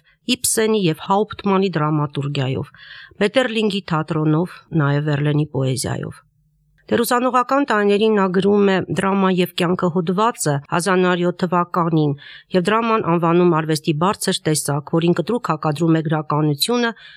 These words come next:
թե այն գործ ունի փոփոխականության և անցողիկի հետ,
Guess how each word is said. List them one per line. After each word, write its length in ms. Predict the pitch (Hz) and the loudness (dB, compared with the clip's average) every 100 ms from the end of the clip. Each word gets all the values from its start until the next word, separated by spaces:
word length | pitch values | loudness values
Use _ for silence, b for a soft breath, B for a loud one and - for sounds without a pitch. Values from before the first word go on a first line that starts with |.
| B | B
թե 180 | - 208 | -4 -2
այն 160 | 208 220 | 0 0
գործ 240 | 277 - 233 | -2 2 2
ունի 100 | 226 | 2
փոփոխականության 1000 | - 220 226 220 214 220 220 - 254 247 170 | 0 -2 0 -2 0 0 0 0 0 2 2
և 120 | 156 | 2
անցողիկի 580 | 156 165 151 165 - 220 180 | 0 0 0 -2 -2 -2 -2
հետ, 200 | 135 | -4